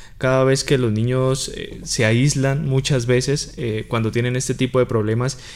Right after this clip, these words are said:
y no tienen la conciencia o no tenemos la conciencia de que es un problema de salud grave, es un problema social grave, eh, que puede tener problemas a futuro. Eh, tanto los padres como los jóvenes,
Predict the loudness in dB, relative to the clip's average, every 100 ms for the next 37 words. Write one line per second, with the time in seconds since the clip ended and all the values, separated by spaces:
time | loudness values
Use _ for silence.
0 | -4 0 2 2 2 2 4 2 2 0
1 | 0 -4 -2 0 0 0 -4 -4 -16 -18
2 | -4 0 0 0 0 0 0 -2 -4 -2
3 | -2 -2 -4 -6 -12 -16 -2 0 0 0
4 | 2 4 2 0 -4 0 2 2 2 6
5 | 6 6 4 0 0 0 0 2 2 4
6 | 2 -2 -4 -2 -2 0 2 2 0 -4
7 | -6 -4 -2 0 0 2 2 0 -4 -10
8 | -20 -20 -12 -8 -8 -6 -4 2 2 2
9 | 2 0 2 2 2 -2 -4 -8 -10 -8
10 | -2 2 2 2 -4 -16 -20 -20 -10 -2
11 | 0 2 0 -2 0 0 2 4 6 6
12 | 4 2 -4 -4 -2 -4 2 4 6 2
13 | -2 -4 -10